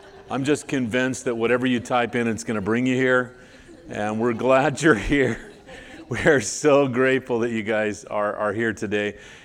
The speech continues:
and for God Talk, second week. And, uh, we're excited about, uh, this whole series of eight weeks. I just wanna say, um, as a little commercial, I guess, uh, for a couple of, of guest speakers,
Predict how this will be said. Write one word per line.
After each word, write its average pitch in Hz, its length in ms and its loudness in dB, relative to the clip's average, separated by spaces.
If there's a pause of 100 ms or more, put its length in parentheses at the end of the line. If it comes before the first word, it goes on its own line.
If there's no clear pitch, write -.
and 139 220 0
for 143 100 2
God 127 320 2
Talk, 98 240 2
second 139 480 -2
week. 127 500 -2 (200)
And, 107 360 -6
uh, 107 160 0
we're 107 100 -4
excited 110 420 -2
about, 104 400 -2 (340)
uh, 104 180 -6
this 110 200 -6
whole 127 180 -2
series 135 460 -2
of 120 80 -2
eight 131 160 0
weeks. 131 320 -2
I 120 80 -2
just 143 180 -4
wanna 139 220 -2
say, 123 400 0
um, 107 260 -2 (480)
as 113 80 -6
a 117 80 0
little 127 460 0
commercial, 123 480 -2
I 120 60 0
guess, 113 380 -2
uh, 107 260 -4
for 117 140 -6
a 113 40 -4
couple 135 320 0
of, 110 220 -2
of 101 180 -6
guest 120 260 -2
speakers, 117 640 -4